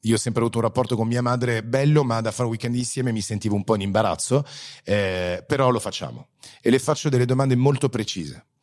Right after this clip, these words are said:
Le dico: "Ma il papà è mai andato in depressione?" Lei mi racconta tutto quello che mio padre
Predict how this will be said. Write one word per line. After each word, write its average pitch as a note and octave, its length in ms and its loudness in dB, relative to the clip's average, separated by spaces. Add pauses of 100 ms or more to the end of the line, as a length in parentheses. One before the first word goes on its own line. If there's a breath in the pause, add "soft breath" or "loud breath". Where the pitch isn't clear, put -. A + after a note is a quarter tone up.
(160 loud breath)
Le G2+ 100 -4
dico: G#2 200 -2
"Ma A2+ 100 0
il A#2 80 -2
papà C#3+ 340 0
è G2 60 -2
mai A2+ 120 -2
andato A2+ 300 -2
in G2+ 80 0
depressione?" G2+ 760 -2
Lei C#3+ 160 2
mi C#3 140 2
racconta A#2 500 -2
tutto E3+ 400 0
quello B2+ 280 4
che - 140 -4
mio G#2 220 0
padre F#2+ 500 -2